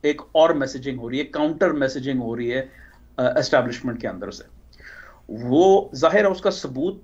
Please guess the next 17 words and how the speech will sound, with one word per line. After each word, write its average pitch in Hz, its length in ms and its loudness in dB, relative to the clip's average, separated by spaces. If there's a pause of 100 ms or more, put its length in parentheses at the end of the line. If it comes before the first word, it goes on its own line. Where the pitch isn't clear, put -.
तो, 175 100 2
डायरेक्ट 160 380 2
सबूत 190 380 -6
तो 170 60 -2
नहीं 160 220 -6
है, - 140 -18 (180)
लेकिन 139 440 -8
जब 143 340 0 (100)
हम 156 240 -4
देखते 139 360 -2
हैं 120 300 -8 (480)
कि 156 80 -2
शेख 196 540 4
रशीद 175 500 -4
साहब 139 460 -2
जैसे 131 320 2
लोग 110 520 -6